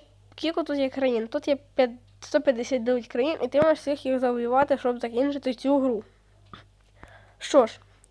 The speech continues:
тут немає насправді ніякої країни. Поки що. Ну, якщо взяти на шарик країни, то ти їдеш сюди і дивишся на цю країну.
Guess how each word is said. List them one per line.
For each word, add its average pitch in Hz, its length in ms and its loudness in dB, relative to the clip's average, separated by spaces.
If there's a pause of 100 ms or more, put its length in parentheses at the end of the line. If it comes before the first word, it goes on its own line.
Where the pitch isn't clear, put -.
(320)
тут 381 220 2
немає 277 280 6
насправді 233 500 -2
ніякої 220 340 -2
країни. 208 440 -6 (140)
Поки 277 320 6
що. - 300 -14 (600)
Ну, 269 100 4
якщо 339 320 4
взяти 285 280 4
на 247 280 2
шарик 220 360 -4 (120)
країни, 214 460 -4 (560)
то 233 120 -14
ти 339 360 2
їдеш 269 380 -2
сюди 285 440 0 (220)
і 285 180 -8
дивишся 269 640 4
на 233 140 -4
цю 240 180 -10
країну. 240 560 -2